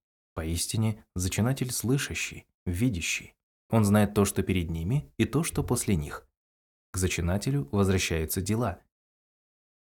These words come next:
О те, которые поверили, становитесь на колени,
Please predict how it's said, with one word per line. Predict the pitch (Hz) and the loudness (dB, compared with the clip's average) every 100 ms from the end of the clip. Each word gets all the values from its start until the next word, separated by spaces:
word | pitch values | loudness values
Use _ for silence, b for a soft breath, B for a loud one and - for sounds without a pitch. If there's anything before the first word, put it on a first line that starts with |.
| - | -4
О | - 156 | 0 0
те, | - 135 | 2 0
которые | 135 - 117 104 | 2 2 2 4
поверили, | 101 85 78 - - - _ _ - | 4 2 0 -6 -14 -20 _ _ -6
становитесь | - 95 90 104 107 101 | 0 2 4 2 0 0
на | 101 | 0
колени, | 95 95 107 87 | 2 0 0 -4